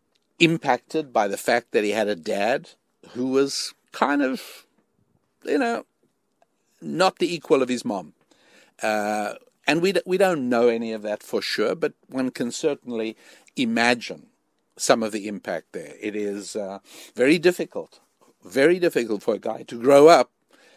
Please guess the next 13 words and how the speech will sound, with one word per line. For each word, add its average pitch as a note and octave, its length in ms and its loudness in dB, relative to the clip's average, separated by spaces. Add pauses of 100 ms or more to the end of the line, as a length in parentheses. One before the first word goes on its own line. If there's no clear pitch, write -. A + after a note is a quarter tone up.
(200)
um, A#2 320 0
seeing C#3+ 560 0
his A#2 320 -4
mom A#2+ 300 0
running A2+ 320 -4
the A2 80 -8
show C3+ 280 2
and G#2 100 -2
his G2+ 220 -6
dad G#2+ 380 -2
being G2+ 260 -6
very, G#2 540 -2 (520)
uh, B2 220 -10